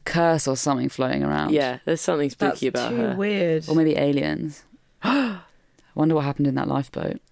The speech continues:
Speaker 2: Yeah. Oh, I'd love to know.
Speaker 1: I know.
Speaker 2: They should make a film out of it.
Speaker 1: I hate, I
Speaker 2: I mean,
Speaker 1: actually
Speaker 2: that's
Speaker 1: hate
Speaker 2: the
Speaker 1: mysteries. <laughs>
Speaker 3: What, 'cause you can't sit with the not knowing?
Speaker 1: Well, especially ones that are, like, so old, 'cause it's just
Speaker 3: Mm.
Speaker 1: like, that's so far removed, there's nothing you can do now.
Speaker 2: Yeah,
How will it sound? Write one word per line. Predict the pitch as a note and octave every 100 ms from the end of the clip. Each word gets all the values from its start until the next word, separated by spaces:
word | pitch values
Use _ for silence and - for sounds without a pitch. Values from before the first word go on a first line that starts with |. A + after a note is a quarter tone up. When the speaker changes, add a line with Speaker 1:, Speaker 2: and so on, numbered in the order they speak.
| _ _ _
Speaker 2:
Yeah. | C3+ B2+ B2+ - -
Oh, | G#3+
I'd | G#3+ G3
love | G#3+ B3+ A#3+
to | -
know. | A#3+ A#3+ C4 D4 D4 C4 G#3 F3
Speaker 1:
I | D3+
know. | D3 C#3+
Speaker 2:
They | C#3+
should | C#4
make | D4 C#4
a |
film | - F#3 D#4
out | D3
of | -
it. | - - _ _
Speaker 1:
I | D3
hate, | C#3 D#3 D3 - _ -
I | D#3+
Speaker 2:
I |
mean, | D#3
Speaker 1:
actually | D#3 - D3
Speaker 2:
that's | C#3+
Speaker 1:
hate | C#3
Speaker 2:
the | -
Speaker 1:
mysteries. | - - - - - - -
<laughs> | - - - - -
Speaker 3:
What, | G3+ F#3
'cause | G3 F3+ -
you | F3+
can't | E3+ F#3 F3 -
sit | - D#3+ E3
with | E3 D#3 -
the | C#3+ D#3 D3+ _ _ _ _ _ -
not | E3 -
knowing? | D#3 D3 -
Speaker 1:
Well, | F#3
especially | F#3 G#3 G3
ones | G3+ F#3
that | D#3
are, |
like, | D#3 -
so | - D#3 D3
old, | D3 C#3 C3+ G3 A3 -
'cause | -
it's | F3+
just | F3 E3+
Speaker 3:
Mm. |
Speaker 1:
like, | C#3+ D3+ -
that's | D3 C#3+
so | D3+ C#3+
far | D3 C#3
removed, | C3+ C#3
there's | C3+ B2+
nothing | C3+ A#2+ B2+
you | B2
can | B2
do | B2+ B2+
now. | C#3 - C#2 B2+
Speaker 2:
Yeah, | D#3+ D3+ C#3